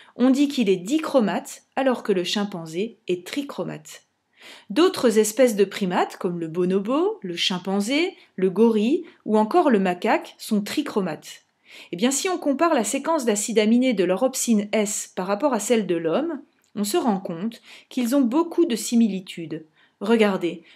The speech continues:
plus de quatre-vingt-quinze pour cent des acides aminés de leurs opsines sont identiques aux nôtres. Cette observation nous confirme donc bien un lien de parenté entre l'homme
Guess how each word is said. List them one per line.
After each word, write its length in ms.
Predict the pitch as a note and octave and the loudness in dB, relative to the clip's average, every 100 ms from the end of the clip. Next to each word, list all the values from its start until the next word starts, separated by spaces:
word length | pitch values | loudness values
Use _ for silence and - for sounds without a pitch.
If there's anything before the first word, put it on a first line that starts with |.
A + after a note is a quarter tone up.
| _ | _
plus 200 | - D#4+ | 0 4
de 80 | B3+ | 4
quatre-vingt-quinze 840 | A3 E4 E4 - C4+ B3+ B3 A3 - | 2 0 0 0 0 0 0 -2 -2
pour 240 | C4+ C#4+ | -8 -6
cent 200 | - A#3 | -2 -2
des 200 | G3 G3 | 0 0
acides 260 | C4 C4 A#3+ | 0 0 0
aminés 360 | A3+ A3 F#3+ F3+ | 2 2 2 0
de 120 | A3 | 2
leurs 240 | B3+ A3+ | 2 2
opsines 460 | F#3+ - F#3+ G3 A#3 | 0 -2 -6 -4 -6
sont 220 | - G#3 F#3 - | -6 -6 -6 -4
identiques 500 | C#4 A3 G3+ A#3+ - | -2 0 -2 -6 -4
aux 60 | F#3 | -4
nôtres. 460 | E3 - - - _ _ - - | -4 -8 -12 -20 _ _ -20 -14
Cette 260 | - F3+ A3+ | -6 0 2
observation 760 | C4+ C4+ G3+ F3 E3+ F#3+ G#3+ - _ G#3 | 2 2 2 0 -2 -6 -8 -10 _ -2
nous 100 | G#3+ | -2
confirme 560 | D4 D#4+ - D#4+ B3+ | -2 -2 2 4 4
donc 320 | F#3+ G3+ F#3+ F3+ | 4 0 -2 -2
bien 340 | G#3 A3 - | 0 0 -2
un 160 | A3 F#3 | -4 -4
lien 260 | F#3 C#4 F4 | -2 -2 -2
de 100 | C#4+ | -2
parenté 640 | G#3+ F#3+ F3+ - F#3+ A#3 - _ | -4 -6 -8 -6 -6 -6 -12 _
entre 340 | B3 C4+ - G3+ | -4 -2 2 2
l'homme 380 | E3 E3 A#3 | 2 0 -2